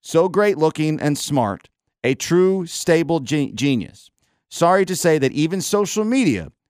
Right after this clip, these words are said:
would be driven out of business along with, and finally, the fake news media.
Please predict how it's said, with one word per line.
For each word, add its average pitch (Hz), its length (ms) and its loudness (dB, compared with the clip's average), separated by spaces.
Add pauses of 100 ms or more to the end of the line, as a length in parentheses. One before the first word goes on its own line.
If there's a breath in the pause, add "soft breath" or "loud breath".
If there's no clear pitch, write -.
would 127 160 -2
be 143 120 2
driven 170 380 0
out 190 160 2
of 170 100 -4
business 127 560 0
along 147 460 2
with, 135 380 0
and 143 200 -4
finally, 127 560 0 (640)
the 135 120 -4
fake 175 340 0
news 123 560 0 (380)
media. 104 260 -6